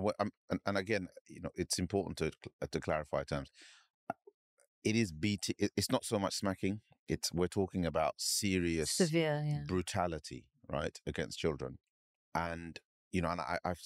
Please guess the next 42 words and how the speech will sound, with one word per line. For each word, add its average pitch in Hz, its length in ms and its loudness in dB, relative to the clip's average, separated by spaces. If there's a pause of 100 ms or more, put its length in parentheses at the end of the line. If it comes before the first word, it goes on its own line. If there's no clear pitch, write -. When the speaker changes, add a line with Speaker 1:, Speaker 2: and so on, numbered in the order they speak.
(140)
Speaker 1:
I've, 80 140 -2 (200)
I've - 120 -2
seen 82 240 0
a 78 60 0
lot 78 100 -2
of - 100 -2
this - 240 -8 (180)
firsthand, - 680 -6 (180)
uh, - 160 -2
uh, 73 160 0
as 73 100 0
a 73 40 0
child 69 380 -4
myself, - 420 -2 (320)
right? - 340 -6 (560)
And, 78 360 -2
um, 78 400 0 (440)
so - 300 2
when 92 140 2
I 104 40 2
speak - 280 -4
about 82 260 -2
this, 76 340 -2
people 90 320 2
often 87 440 -2
kind 78 260 -2
of 78 120 0
try 82 280 -2 (140)
to 78 260 0 (480)
move 87 320 2
the 90 80 0
conversa-, - 540 -2
move 90 220 4
the - 60 -6
conversation 82 640 0
on 80 300 -2
by 78 140 2
saying, 78 380 0
"Well, 101 260 2
this - 160 -8
is 82 160 -10
now 73 280 0